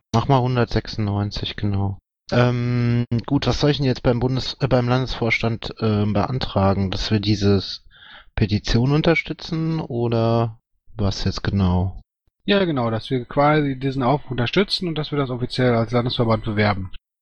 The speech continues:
Speaker 2: Ich möchte halt nicht, äh, ke-, keine politische Entscheidung treffen, die muss getroffen werden, äh, und wir können dann die Öffentlichkeitsarbeit dafür übernehmen. Einfach um so ein bisschen das zu trennen.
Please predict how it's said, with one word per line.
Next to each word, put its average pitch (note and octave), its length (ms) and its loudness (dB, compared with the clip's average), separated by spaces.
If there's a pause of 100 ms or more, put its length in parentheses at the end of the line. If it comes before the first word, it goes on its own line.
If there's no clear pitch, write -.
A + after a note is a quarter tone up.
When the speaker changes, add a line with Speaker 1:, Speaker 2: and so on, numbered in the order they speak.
Speaker 2:
Ich - 200 0
möchte C3 300 2
halt B2+ 280 0
nicht, - 400 0
äh, B2+ 140 4
ke-, - 180 2
keine A3 300 2
politische - 480 -6
Entscheidung F#3 460 0
treffen, - 420 -2
die E3 160 -6
muss E3 220 -6
getroffen E3 360 -2
werden, D#3 380 0
äh, C#3 340 4 (680)
und C#3 320 -2
wir D3 180 4
können D3+ 220 0
dann C#3 180 2
die C3 300 0
Öffentlichkeitsarbeit A#2 640 -2
dafür G#2 140 -4
übernehmen. G2+ 380 -4 (260)
Einfach D3+ 260 0
um C3+ 100 -4
so C3+ 80 0
ein A#2+ 60 -2
bisschen C3 260 0
das A#2 160 -2
zu - 120 -6
trennen. F#2 300 -8